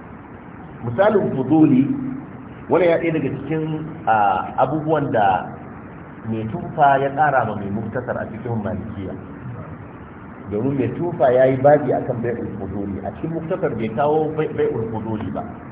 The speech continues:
"Wa gha'ibun bi'a alayhi maluhu bi majlisin wa huwa, a,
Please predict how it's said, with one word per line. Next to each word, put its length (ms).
"Wa 240
gha'ibun 640
bi'a 400
alayhi 480
maluhu 720
bi 80
majlisin 880
wa 160
huwa, 480
a, 100